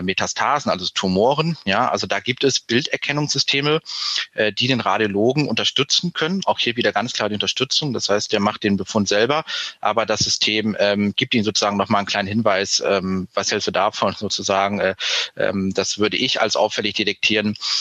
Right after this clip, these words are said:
Ähm, also das sind Dinge, die man als Patient vielleicht noch nicht so mitbekommt, ähm, wo aber,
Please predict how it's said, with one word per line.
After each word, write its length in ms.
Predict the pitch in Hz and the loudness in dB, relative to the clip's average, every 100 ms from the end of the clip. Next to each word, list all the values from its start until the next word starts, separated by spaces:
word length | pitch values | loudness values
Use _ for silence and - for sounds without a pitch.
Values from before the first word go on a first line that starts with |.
| - - | -2 -2
Ähm, 300 | 101 101 104 | 0 2 2
also 180 | 104 104 | 0 0
das 200 | 113 - | -2 0
sind 200 | 127 127 - | 0 -2 -4
Dinge, 280 | - 127 127 | -2 0 2
die 100 | 117 | 4
man 140 | 104 | 4
als 160 | 101 - | 0 -2
Patient 440 | 107 - 117 160 | -4 -2 -2 -2
vielleicht 280 | - 113 117 | -2 -2 -2
noch 80 | 110 | -2
nicht 120 | 110 | 0
so 80 | 101 | 0
mitbekommt, 800 | 117 - - 143 165 170 - - | -2 -2 0 2 2 2 2 2
ähm, 320 | 107 110 101 | 2 2 2
wo 200 | 117 139 | 2 4
aber, 480 | 95 113 123 120 | 4 4 4 2